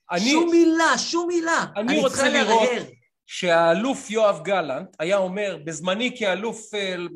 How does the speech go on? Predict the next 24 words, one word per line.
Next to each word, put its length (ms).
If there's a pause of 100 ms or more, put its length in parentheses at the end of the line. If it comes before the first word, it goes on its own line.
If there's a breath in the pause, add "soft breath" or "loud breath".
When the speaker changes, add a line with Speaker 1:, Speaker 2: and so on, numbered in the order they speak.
(140)
Speaker 1:
מה 120
שאחד 440
מהתפקידים 500
שהוא 220
Speaker 2:
וואו, 140 (400)
Speaker 1:
כיהן 140
בהם, 120
Speaker 2:
וואו, 120
מה 200
היה 260 (100)
פה? 160
Speaker 1:
"קיבלתי 460
תלונות 460
של 120
חיילות, 800 (280)
אבל 180
מכיוון 400
שאני 300
לא 180
מתייחס 500
לתלונה 400
שאין 280
מאחוריה 560
שם 320